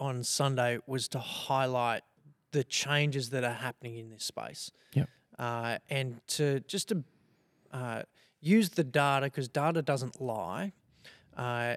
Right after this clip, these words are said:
Speaker 1: and it, it's, it's objective in there, to say this is what's happening around us. I don't have all the answers. Uh, a-, as, as, and if my kids are listening, that's not right. I do have all the answers.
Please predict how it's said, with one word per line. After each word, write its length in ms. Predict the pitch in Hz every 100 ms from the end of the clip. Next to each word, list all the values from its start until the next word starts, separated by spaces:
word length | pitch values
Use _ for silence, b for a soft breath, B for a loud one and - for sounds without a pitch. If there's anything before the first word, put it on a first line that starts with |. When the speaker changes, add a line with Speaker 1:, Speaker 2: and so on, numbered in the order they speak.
| -
Speaker 1:
and 160 | 135 123
it, 80 | -
it's, 300 | 120 - -
it's 180 | 127 -
objective 640 | 120 113 139 131 139 117
in 180 | 131 131
there, 320 | 117 113 117 - b b b
to 80 | 135
say 200 | 156 139
this 220 | 131 -
is 140 | 208
what's 180 | 220 196
happening 460 | 139 151 165 147 131
around 400 | 120 120 123 110
us. 420 | 107 - - - _ _ _ _ _ _ -
I 280 | 160 202 233
don't 400 | 170 180 175 170
have 760 | - - 143 139 131 123 - - _ _ _ _ _ _ _ _ _ _
all 320 | 127 127 123
the 280 | 120 123 117
answers. 600 | 113 117 - - - - _ _ _ _ _ _
Uh, 300 | 127 117 107 - _ -
a-, 100 | - -
as, 220 | 143 127
as, 420 | - 131 131 - 151
and 120 | 147
if 120 | -
my 120 | 160
kids 320 | - 190 175
are 60 | 165
listening, 540 | 143 135 151 170 185 - -
that's 200 | 135 -
not 80 | 135
right. 300 | 120 120 -
I 80 | 123 123 -
do 200 | 147 135
have 220 | 117 123
all 160 | 185 -
the 60 |
answers. 960 | 185 - - 131 143 156 - - 165 143